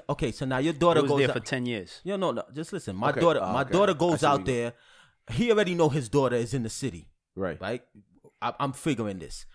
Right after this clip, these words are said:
Speaker 1: Your daughter's gone. She's unsupervised.
Speaker 3: Right.
Speaker 1: You understand what I'm saying? Your daughter's unsupervised. You know she's in the city. You, you, like you said, you know how the people around there get down. Now this happened. You're like, in your mind as a dad, you like your dog.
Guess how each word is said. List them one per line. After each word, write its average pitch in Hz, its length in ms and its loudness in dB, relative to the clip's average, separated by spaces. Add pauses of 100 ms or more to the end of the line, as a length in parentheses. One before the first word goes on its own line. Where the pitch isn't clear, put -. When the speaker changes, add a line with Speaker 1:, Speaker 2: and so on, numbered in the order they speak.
Speaker 1:
Your 135 120 -2
daughter's 185 400 2
gone. 139 380 -2 (260)
She's - 320 -10
unsupervised. 101 840 -6 (240)
Speaker 3:
Right. 92 240 -6
Speaker 1:
You 117 80 0
understand 160 260 -2
what 165 60 0
I'm 165 60 -2
saying? 175 240 -2
Your 147 100 2
daughter's 175 260 -2
unsupervised. 120 520 -6
You 170 80 -4
know 208 100 0
she's 190 200 -6
in 143 80 -4
the 123 60 -6
city. 131 260 -4
You, 143 320 -8
you, 117 220 -6
like 139 200 -6
you 151 60 -12
said, 120 220 -8
you 165 60 -8
know 196 120 -2
how 151 140 0
the 123 80 -2
people 117 380 -6
around 104 320 -4
there 98 100 -6
get 90 260 -14
down. 87 300 -12 (340)
Now 143 180 0
this 165 220 0
happened. 104 400 -4
You're 165 120 -2
like, 156 280 -2
in 147 160 -6
your 202 160 0
mind 147 340 -2
as 123 160 -2
a 110 80 -6
dad, 131 340 -6
you 147 60 -12
like 135 240 -10
your 107 100 -6
dog. 101 400 -4